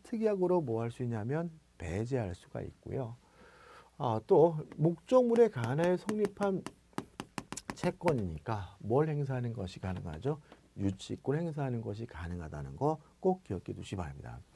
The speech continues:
그다음에 기본적인 내용, 가액의 증가분이 있어야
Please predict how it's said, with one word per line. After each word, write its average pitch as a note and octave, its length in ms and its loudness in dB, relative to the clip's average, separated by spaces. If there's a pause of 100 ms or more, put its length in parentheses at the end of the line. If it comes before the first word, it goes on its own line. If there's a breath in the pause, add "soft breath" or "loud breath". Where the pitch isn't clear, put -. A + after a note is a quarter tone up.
(360 loud breath)
그다음에 A3+ 320 8
기본적인 A3 760 4
내용, G#2 300 2 (480 loud breath)
가액의 F3+ 720 10
증가분이 D3 880 4
있어야 B2 600 6